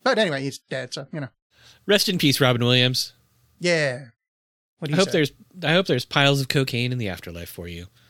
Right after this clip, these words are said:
Speaker 1: I hope there's body razors <laughs> in the afterlife for you.
Speaker 2: <laughs> Back to the episode. Um,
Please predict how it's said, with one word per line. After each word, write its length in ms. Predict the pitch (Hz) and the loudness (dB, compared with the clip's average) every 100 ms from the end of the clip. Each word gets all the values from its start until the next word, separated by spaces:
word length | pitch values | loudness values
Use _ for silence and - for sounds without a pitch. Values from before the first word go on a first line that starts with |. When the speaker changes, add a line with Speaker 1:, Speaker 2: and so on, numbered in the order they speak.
| _ _ - 160 | _ _ -16 -10
Speaker 1:
I 160 | 123 | -8
hope 200 | - 185 | -4 -4
there's 160 | 196 151 | -2 -4
body 280 | 131 139 135 | -2 -2 -4
razors 420 | 135 127 160 123 | -4 -4 -4 -4
<laughs> 40 | - | -2
in 40 | |
the 140 | 160 185 | -2 0
afterlife 360 | - 220 202 | -2 -6 -8
for 180 | - - | -12 -14
you. 80 | 170 - - - - 123 - - - | -14 -16 -20 -6 -4 -4 -8 -14 -6
Speaker 2:
<laughs> 140 | 156 127 _ 139 - 180 165 _ 151 - - - _ _ _ _ _ _ | -4 -4 _ -8 -8 -6 -6 _ -10 -10 -16 -16 _ _ _ _ _ _
Back 260 | 160 160 - | 0 0 -2
to 200 | - 151 | 0 2
the 140 | 135 113 | 2 0
episode. 520 | - - 92 85 78 _ _ _ _ _ _ _ _ _ _ _ _ - - | -4 -8 -8 -8 -14 _ _ _ _ _ _ _ _ _ _ _ _ -10 0
Um, 380 | 143 139 123 | 2 2 0